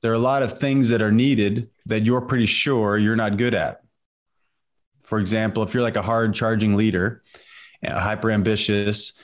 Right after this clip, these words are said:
after getting something done, but what might be needed is some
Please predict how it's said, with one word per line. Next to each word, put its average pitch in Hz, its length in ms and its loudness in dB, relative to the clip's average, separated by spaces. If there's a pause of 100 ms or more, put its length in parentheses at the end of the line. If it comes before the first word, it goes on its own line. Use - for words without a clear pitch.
(580)
after 110 360 -4
getting 110 280 2
something 101 400 0
done, 107 420 0
but 110 120 -2
what 123 160 0
might 131 240 0
be 123 140 2
needed 127 440 2
is 120 400 0
some 110 460 0